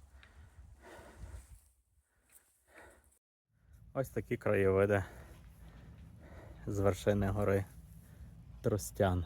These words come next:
а підйомничок працює. Легенький перекус, гарячий чай на фоні краєвидів, яких не видно,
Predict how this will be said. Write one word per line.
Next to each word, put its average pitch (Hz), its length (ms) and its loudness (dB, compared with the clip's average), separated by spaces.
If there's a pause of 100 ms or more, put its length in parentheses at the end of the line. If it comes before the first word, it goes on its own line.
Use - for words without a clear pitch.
(200)
а - 80 -6
підйомничок 113 680 0 (140)
працює. 95 460 -4 (1300)
Легенький 113 460 2
перекус, 110 520 4
гарячий 104 560 4 (160)
чай 139 300 6 (880)
на 107 60 -4
фоні 110 400 2 (1300)
краєвидів, 110 600 6
яких 101 300 -2
не 107 100 2
видно, 104 380 4